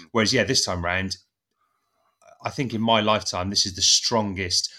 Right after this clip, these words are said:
Speaker 2: the most competitive World Cup in terms of the quality number, the number of quality teams in it.
Speaker 1: Yeah, I, there's, there's, you could,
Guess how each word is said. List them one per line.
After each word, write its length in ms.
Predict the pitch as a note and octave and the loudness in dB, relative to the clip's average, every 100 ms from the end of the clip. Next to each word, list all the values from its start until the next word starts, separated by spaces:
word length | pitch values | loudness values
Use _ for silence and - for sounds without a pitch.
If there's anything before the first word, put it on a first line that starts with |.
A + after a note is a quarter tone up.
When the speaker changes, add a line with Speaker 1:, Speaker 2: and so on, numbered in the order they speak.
| - | -10
Speaker 2:
the 60 | A2 | -4
most 200 | A2 G2 | -2 -2
competitive 580 | G2+ F#2 C3 - - F2+ | -8 -6 -6 -4 -6 -4
World 220 | F#2+ F2 | -4 -2
Cup 200 | G2+ F2 | -4 -8
in 60 | F2+ | -8
terms 320 | G2+ F#2+ F2+ | -6 -6 -6
of 160 | F2+ D#2 | -8 -10
the 80 | F2 | -16
quality 600 | - A2 F2+ F2 F#2+ F2 | -10 -6 -6 -6 -8 -8
number, 340 | F#2+ F#2 F2 | -6 -6 -8
the 200 | F2+ F2+ - | -10 -14 -8
number 220 | G#2 F#2 | -6 -4
of 60 | F2+ | -4
quality 300 | G2+ E2+ - | -6 -6 -10
teams 300 | - F#2 F2 | -8 -8 -8
in 100 | D#2+ | -10
it. 120 | - _ _ _ _ _ _ _ _ | -12 _ _ _ _ _ _ _ _
Speaker 1:
Yeah, 180 | B2+ A#2 - - | -6 -6 -6 -2
I, 220 | B2+ A#2+ | -2 -2
there's, 480 | B2+ A#2+ - - _ - | -2 -2 -4 -12 _ -16
there's, 220 | A#2+ - _ _ _ - | -16 -16 _ _ _ -20
you 60 | B2 | -10
could, 180 | C#3 | -10